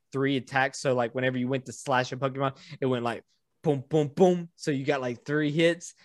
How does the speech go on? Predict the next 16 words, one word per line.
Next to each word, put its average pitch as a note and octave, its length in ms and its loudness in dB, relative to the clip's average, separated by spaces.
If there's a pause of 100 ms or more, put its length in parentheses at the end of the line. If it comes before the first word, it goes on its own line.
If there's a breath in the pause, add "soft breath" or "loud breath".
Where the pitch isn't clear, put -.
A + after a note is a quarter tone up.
So C#3+ 160 -2
now C#3+ 240 4
apparently C#3 420 0
that B2+ 360 0
has C3 240 -6
been C3 200 0
reduced. C3 800 -4
I C3 120 0
don't C3 140 0
know B2+ 140 6
what A#2+ 260 0
number. C3+ 500 0 (200)
I B2+ 60 0
haven't C3 240 0
tried B2+ 280 0
Zeraora. D3 580 0